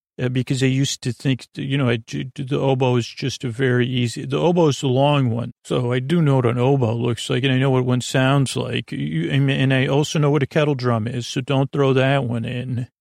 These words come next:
Here's an idea. If, if, here's anybody, like, here's a, just a free business idea. Anybody out there, I know this is not the perfect time for it, but, you know, like, in the last, and we've talked about kettle corn being, like, where did kettle corn,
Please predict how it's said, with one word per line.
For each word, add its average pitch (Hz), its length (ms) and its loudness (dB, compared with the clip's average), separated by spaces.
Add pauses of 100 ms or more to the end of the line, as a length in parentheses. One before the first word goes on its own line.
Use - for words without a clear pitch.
(840)
Here's 214 240 -2
an 196 80 0
idea. 117 440 0
If, 113 120 -10
if, 151 200 0
here's 185 340 0
anybody, 160 480 0
like, 139 280 -2
here's 180 220 -2
a, 151 220 -4
just 147 280 -6
a 151 80 2
free 196 440 0
business 139 480 -2
idea. 120 400 -2
Anybody 143 500 2
out 127 280 2
there, 127 340 2
I 127 80 -2
know 139 160 2
this 135 180 -2
is 131 120 -4
not 131 180 0
the - 80 -16
perfect 135 380 -4
time 147 320 2
for 117 340 -4
it, 123 120 -4 (1000)
but, 147 80 -2
you 190 60 -2
know, 226 140 2
like, 139 340 0
in 139 180 0
the 143 80 2
last, 143 400 2
and 147 140 -2
we've 165 120 0
talked 190 360 0
about 120 240 -2
kettle 151 280 2
corn 160 460 -2
being, 139 400 -4
like, 127 180 0
where 147 200 2
did 143 140 -2
kettle 143 200 2
corn, 135 400 -2